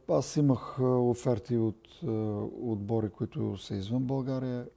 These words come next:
Имах оферти и тук от, е, български отбори. Никога не съм го афиширал това нещо. А,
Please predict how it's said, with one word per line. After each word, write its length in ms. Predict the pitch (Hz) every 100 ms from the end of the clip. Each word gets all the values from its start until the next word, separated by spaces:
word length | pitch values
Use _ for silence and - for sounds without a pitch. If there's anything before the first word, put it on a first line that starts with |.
| _ _ _
Имах 280 | 127 120 101
оферти 420 | 98 117 113 -
и 40 | 104
тук 260 | 123 107
от, 400 | 110 104 - -
е, 40 | 107 101 98 95 98 101 -
български 840 | 110 101 120 120 120 - 139 131 - - - - - -
отбори. 580 | 131 117 131 127 131 - - -
Никога 500 | 151 160 156 139 127
не 120 | 123
съм 240 | - 123 107
го 160 | 113
афиширал 560 | 101 - 95 117 107 101
това 240 | - 107
нещо. 380 | 104 107 - 185 - - - - - _
А, 60 | _